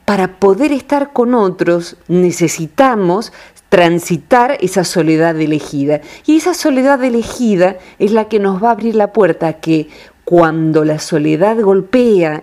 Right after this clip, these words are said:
y no, no estaba previsto, no era lo que hubiéramos querido, se disuelve una pareja o todo lo que recién mencionábamos, pero la disolución de una pareja o la partida de los hijos, eh, y, y ni que hablar de, de, de la partida física de seres queridos,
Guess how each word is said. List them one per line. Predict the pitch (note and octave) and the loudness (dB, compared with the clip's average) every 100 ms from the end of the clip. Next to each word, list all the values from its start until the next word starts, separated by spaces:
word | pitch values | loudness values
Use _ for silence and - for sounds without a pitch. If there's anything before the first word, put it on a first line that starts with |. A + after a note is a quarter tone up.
| - | -2
y | D#3+ | 0
no, | D#3+ D#3+ D#3+ E3 D#3+ D#3 C#3+ | 2 2 2 0 0 -2 -4
no | D#3 D3+ D3 D3 | -4 -2 -2 -4
estaba | - B3 A#3+ - | -2 -2 -2 -2
previsto, | F3+ E3+ G#3 - - F3 E3 | 0 0 -2 -4 -4 -2 0
no | E3+ G#3 | 0 2
era | G3+ F3 | 2 0
lo | D#3+ D#3+ | 0 -2
que | |
hubiéramos | D#3 D#3+ E3+ D#3+ E3 - | -2 0 0 0 -4 -2
querido, | G3+ F3+ D#3+ D3 D#3 D#3+ - - - - | -2 0 -2 0 -2 -2 -14 -20 -20 -18
se | - D#3+ | -4 -2
disuelve | D3 - E3 D#3+ D3+ | -2 0 2 2 2
una | D3+ | -2
pareja | C#3 D#3+ A3+ A3 G3 F#3 D#3+ | -2 0 2 2 0 -2 -6
o | D3 | -4
todo | F3 F3 | 0 2
lo | E3+ | 2
que | E3+ | 0
recién | D#3 D#3 - F#3 | -2 -2 0 0
mencionábamos, | F3+ F3 E3+ F#3+ G#3 F#3 E3 E3 | 2 0 0 0 0 0 -2 -2
pero | E3 D#3+ | -2 -2
la | D#3 | -2
disolución | D3+ - E3 E3 A3 | -6 -4 -4 -2 -2
de | A3+ | 0
una | A3 G3+ | 0 0
pareja | F3+ G#3 G#3 A#3+ | 0 0 -2 -2
o | G#3+ | 0
la | F3 | 0
partida | D#3+ D3+ F3 F#3+ F#3 | -2 -8 -2 0 2
de | |
los | E3 D#3+ - | 0 -2 -8
hijos, | F#3+ - A3 A3 - - - - - - | -10 -2 -2 -4 -20 -20 -20 -20 -6 -2
eh, | D#3 C#3+ - | 0 -2 -6
y, | D3 D#3 C#3+ | -8 -6 -4
y | |
ni | D#3 E3+ | 0 0
que | F3 | 0
hablar | D#3+ E3 F3 F3 | 0 2 0 0
de, | D#3+ D#3+ D3+ D3+ - | -2 0 -2 -4 -8
de, | D3+ D3+ D3 | -6 -4 -4
de | D3 | -6
la | D3+ D3+ | -6 -4
partida | D#3 - D3+ D#3+ | -4 -6 -8 -8
física | D3+ A#3 A3 - D3+ D#3 | -6 -4 -4 -6 -4 0
de | D#3 | 0
seres | F#3 E3+ E3+ | -2 -4 -4
queridos, | - F#3 F3+ E3 D#3+ E3+ | -2 -2 0 0 0 -2